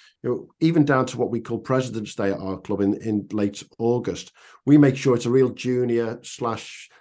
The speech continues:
family day, uh, with juniors playing with the seniors, and the, the barbecue's on, the music's on. We live stream our games now. So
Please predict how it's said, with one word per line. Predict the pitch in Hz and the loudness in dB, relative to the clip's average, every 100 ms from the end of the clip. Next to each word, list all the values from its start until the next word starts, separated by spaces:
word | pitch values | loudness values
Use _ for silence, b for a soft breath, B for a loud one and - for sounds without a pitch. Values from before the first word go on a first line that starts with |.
| b | b
family | - 139 127 113 104 | -4 0 0 0 -4
day, | 92 85 92 b b b b | -6 -8 -10 b b b b
uh, | 101 98 101 98 | -4 0 0 0
with | 107 | -2
juniors | - 123 120 117 | 0 2 4 2
playing | 113 113 110 | 0 -2 0
with | 104 | 0
the | - | -4
seniors, | - 104 104 107 107 104 | -6 -4 -2 0 -2 -4
and | 113 107 98 | -8 -6 -6
the, | - 107 110 - | -8 -10 -10 -6
the | |
barbecue's | 104 117 110 - 113 107 | 0 0 0 -2 -4 0
on, | 117 107 | 0 0
the | 110 | 0
music's | 113 107 104 - | 0 -2 -4 -6
on. | 107 101 101 B B B | -4 -4 -6 B B B
We | 135 | 2
live | 135 127 120 | 4 2 0
stream | - 135 120 | 0 0 0
our | 107 | -2
games | 101 95 95 | -4 -6 -6
now. | - 110 | -6 -6
So | 107 - 107 107 | -6 -4 -4 -4